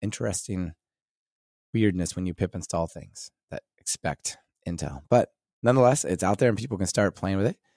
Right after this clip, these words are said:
I actually did a stream, live stream, number six, with Paul Everett from JetBrains, sort of exploring what's the Python experience on the Apple M one Mac Mini. So that's, like, an hour-long video he and I did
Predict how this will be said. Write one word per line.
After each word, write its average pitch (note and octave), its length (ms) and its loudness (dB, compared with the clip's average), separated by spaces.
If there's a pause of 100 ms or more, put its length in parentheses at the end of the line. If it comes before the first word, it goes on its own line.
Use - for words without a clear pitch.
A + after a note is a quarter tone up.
(760)
I A#2+ 80 6
actually D3 240 6
did B2+ 180 6
a A2 380 2
stream, A#2+ 840 -2 (200)
live G2+ 280 0
stream, A2+ 440 -4 (220)
number E2+ 180 -4
six, - 360 -4 (120)
with G2+ 300 2 (220)
Paul A2+ 400 4 (340)
Everett B2 340 2
from F#2 420 -2
JetBrains, A2+ 540 -2 (800)
sort G#2+ 200 4
of G2+ 60 6
exploring A#2+ 520 2
what's A2 200 2
the G#2 100 -6
Python G#2 400 0
experience G2 520 -2
on F2+ 220 -2
the F#2 100 -2
Apple F#2+ 280 -2
M F#2+ 180 0
one G#2 360 -2
Mac F#2+ 220 -2
Mini. A#2+ 400 -4 (1080)
So F2+ 420 2
that's, F#2+ 220 0
like, G2 140 0
an F#2+ 100 -2
hour-long G2 440 4
video F#2+ 300 4
he G#2 160 -2
and G2 100 2
I F#2 100 2
did F2+ 280 -2